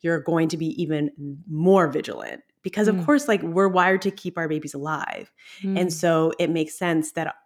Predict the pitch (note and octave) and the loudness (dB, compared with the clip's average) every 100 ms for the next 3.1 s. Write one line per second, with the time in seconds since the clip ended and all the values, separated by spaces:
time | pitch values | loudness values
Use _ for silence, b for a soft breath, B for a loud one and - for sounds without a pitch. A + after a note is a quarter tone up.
0 | - D#3+ E3 D3+ D#3 D#3 - _ - - | -16 -4 -2 2 2 2 -6 _ -12 0
1 | E4 D#4+ - - E3 E3 E3 F3+ F3 D#3 | 0 0 -4 -6 -4 -4 -2 0 0 0
2 | F3 E3 E3 - D#3 D3 C#3+ C#3+ D3+ D#3 | 0 0 -2 -4 -2 0 -2 -6 -10 -8
3 | - | -12